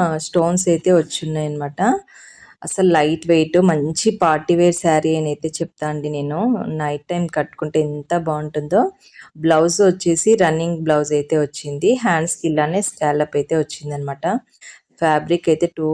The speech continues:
good అండి, హండ్రెడ్ పర్సెంట్ అయితే రికమెండ్ చేస్తున్నా నేను. మీకు కనుక కావాలి అంటే లింక్ అని కామెంట్స్ చేయండి. ఇందులో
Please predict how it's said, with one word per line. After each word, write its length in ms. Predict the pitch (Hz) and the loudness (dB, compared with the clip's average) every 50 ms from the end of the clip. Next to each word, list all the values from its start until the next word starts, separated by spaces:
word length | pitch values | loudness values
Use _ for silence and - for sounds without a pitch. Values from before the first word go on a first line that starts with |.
| 160 160 | -2 0
good 200 | 165 160 151 156 | -2 -2 0 0
అండి, 280 | 151 147 147 147 160 190 | -2 -2 0 0 0 0
హండ్రెడ్ 480 | 202 190 175 156 156 156 156 175 170 170 - - | 2 2 0 -2 0 2 2 2 2 2 0 0
పర్సెంట్ 400 | 156 151 - - 165 165 156 151 | 0 0 0 -4 -6 -6 -6 -4
అయితే 180 | 147 - 165 | -2 0 0
రికమెండ్ 420 | 165 156 160 - 156 151 156 151 - | 0 0 0 -2 -6 -6 -6 -4 -4
చేస్తున్నా 440 | 151 147 147 - - - 147 147 147 | -4 -4 -4 -6 -10 -8 -6 -6 -6
నేను. 320 | 147 147 147 151 165 208 320 403 - _ _ - - - - - - | -6 -6 -6 -4 -2 0 -2 -2 -4 _ _ -20 -20 -20 -20 -16 -8
మీకు 220 | 165 170 170 165 170 | -6 -6 -4 0 2
కనుక 280 | 185 190 196 190 202 202 190 | 4 4 4 4 2 0 2
కావాలి 460 | - 165 156 156 156 165 170 165 165 | 2 2 4 4 4 4 4 4 2
అంటే 260 | 160 156 151 - 180 | 0 -2 0 0 2
లింక్ 280 | 180 170 156 151 151 - | 2 2 0 -2 -2 -2
అని 120 | 165 175 | -2 -2
కామెంట్స్ 480 | 170 - 160 151 147 151 160 170 - - | -2 -2 -2 -2 -2 -2 -4 -6 -4 -2
చేయండి. 380 | 180 160 151 151 147 147 175 202 214 208 175 - | -2 -2 -2 -2 -2 0 0 2 2 0 -2 -2
ఇందులో 340 | - 165 165 156 165 170 180 | -2 -4 0 0 2 4 4